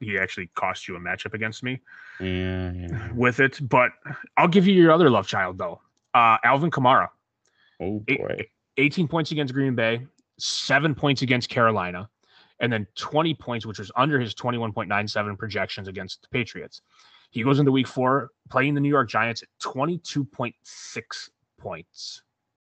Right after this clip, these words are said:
Speaker 1: That's a
Speaker 2: That
Speaker 1: lot.
Speaker 2: just
Speaker 1: That's a, that's a lofty number.
Speaker 2: That is. I mean, so fun stat, through three weeks, Derek fucking Henry has more receptions than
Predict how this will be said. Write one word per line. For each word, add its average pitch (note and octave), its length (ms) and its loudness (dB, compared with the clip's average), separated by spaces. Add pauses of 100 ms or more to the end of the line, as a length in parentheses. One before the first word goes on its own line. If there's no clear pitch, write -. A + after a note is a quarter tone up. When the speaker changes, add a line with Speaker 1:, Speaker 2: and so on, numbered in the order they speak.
(760)
Speaker 1:
That's - 120 -16
a - 20 0
Speaker 2:
That B2+ 60 0
Speaker 1:
lot. B2 140 6
Speaker 2:
just B2 100 2
Speaker 1:
That's B2+ 140 2
a, D3+ 140 2
that's C#3 180 0
a F3 40 4
lofty A#2 480 2
number. B2 420 0 (500)
Speaker 2:
That A#2+ 240 0
is. A2 520 0 (140)
I G2 120 -4
mean, G#2 360 -2 (720)
so B2 460 4
fun D#3 280 0
stat, F#2+ 600 0
through A2+ 200 -2
three D3 240 -4
weeks, A2+ 560 -2 (460)
Derek C3 480 2
fucking A2+ 500 -4
Henry E2+ 420 -4
has F2+ 200 -8
more F2+ 220 -2
receptions F2+ 760 -6
than D2 160 -4